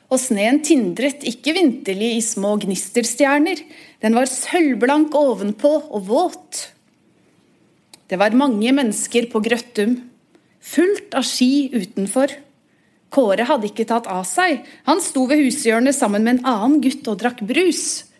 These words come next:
Det var Ove. Mathea vinket med den ene hånden og puttet med den annen, bystende opp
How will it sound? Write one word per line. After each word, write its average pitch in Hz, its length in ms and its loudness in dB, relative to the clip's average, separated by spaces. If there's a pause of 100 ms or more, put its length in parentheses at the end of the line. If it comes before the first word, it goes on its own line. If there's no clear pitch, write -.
Det 185 120 -6
var 226 200 -2
Ove. 214 360 -4 (1400)
Mathea 214 520 2
vinket 285 640 0
med 208 160 2
den 247 120 2
ene 208 240 0
hånden 254 400 0 (340)
og - 160 -2
puttet 339 480 2
med 247 260 2
den 330 120 2
annen, 311 400 2 (320)
bystende 339 600 2
opp 330 280 -4